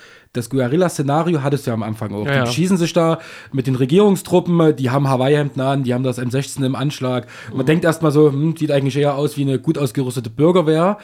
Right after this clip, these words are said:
Speaker 1: Ähm,
Speaker 2: Stimmt, ja.
Speaker 1: und bis zu dem Zeitpunkt hat man eigentlich auch nur gehört, dass die Regierungstruppen eigentlich am Gewinnen sind. Dann siehst du so die Guerilla-Typen und denkst dir so,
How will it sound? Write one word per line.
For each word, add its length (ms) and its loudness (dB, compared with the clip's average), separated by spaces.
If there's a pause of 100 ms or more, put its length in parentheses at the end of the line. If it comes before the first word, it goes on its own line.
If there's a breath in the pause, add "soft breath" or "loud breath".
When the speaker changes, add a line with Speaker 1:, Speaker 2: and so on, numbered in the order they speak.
(360 loud breath)
Speaker 1:
Ähm, 760 2
Speaker 2:
Stimmt, 320 -2
ja. 80 0
Speaker 1:
und 120 0
bis 200 -4
zu 80 -2
dem 180 0
Zeitpunkt 640 -2
hat 160 -8
man 120 0
eigentlich 380 -4
auch 280 -8
nur 380 0
gehört, 460 0 (280 loud breath)
dass 180 -8
die 140 -8
Regierungstruppen 640 -4
eigentlich 300 -6
am 120 -4
Gewinnen 260 -2
sind. 340 -8
Dann 120 -6
siehst 180 -10
du 40 -6
so 100 -4
die 160 -10
Guerilla-Typen 720 -4
und 100 0
denkst 200 -4
dir 60 -10
so, 240 -2